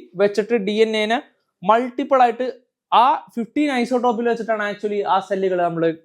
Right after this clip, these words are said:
കൾച്ചർ ചെയ്തെടുക്കുന്നത്. അപ്പൊ നിങ്ങൾ ആലോചിച്ച് നോക്കിയേ, ഫിഫ്റ്റീൻ ഐസോടോപ്പുകൾ ആണെങ്കിൽ ഒരു ജനറേഷൻ കഴിയുമ്പോൾ ഫിഫ്റ്റീൻ തന്നെയായിരിക്കും, അടുത്ത ജനറേഷനിൽ എല്ലാം ഫിഫ്റ്റീൻ ആയിരിക്കും. Actually നൈട്രജൻ ഫിഫ്റ്റീൻ എവിടെയാണ് വരുന്നത്? നൈട്രജന്റെ ഫിഫ്റ്റീൻ എവിടെയാ വരുന്നത്?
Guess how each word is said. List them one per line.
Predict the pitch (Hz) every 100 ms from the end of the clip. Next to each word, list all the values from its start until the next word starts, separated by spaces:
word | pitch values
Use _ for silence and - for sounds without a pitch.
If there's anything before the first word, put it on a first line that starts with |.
| 175
കൾച്ചർ | 175 - 170
ചെയ്തെടുക്കുന്നത്. | 147 139 123 - - _ -
അപ്പൊ | 277
നിങ്ങൾ | 285 277
ആലോചിച്ച് | 262 247 240 233
നോക്കിയേ, | 202
ഫിഫ്റ്റീൻ | 190 - _ 226 - 294 277
ഐസോടോപ്പുകൾ | 254 269 254 247 262
ആണെങ്കിൽ | 247 247 233
ഒരു | 220 247
ജനറേഷൻ | 254 254 247 247
കഴിയുമ്പോൾ | 247 240 233
ഫിഫ്റ്റീൻ | 202 - 233 233
തന്നെയായിരിക്കും, | 233 233 226 240 _
അടുത്ത | - 202
ജനറേഷനിൽ | 247 240 240 247
എല്ലാം | 214 233
ഫിഫ്റ്റീൻ | 233 214 240 233
ആയിരിക്കും. | 214 220 - _ - 170
Actually | 185 269 269
നൈട്രജൻ | 233 226 220 277 277 302
ഫിഫ്റ്റീൻ | 370 _ 220 202 285 285
എവിടെയാണ് | 269 320 320
വരുന്നത്? | 294 226 135 95 _ _ -
നൈട്രജന്റെ | 233 269 285 294
ഫിഫ്റ്റീൻ | 269 285 302
എവിടെയാ | 294 294 262
വരുന്നത്? | 190 131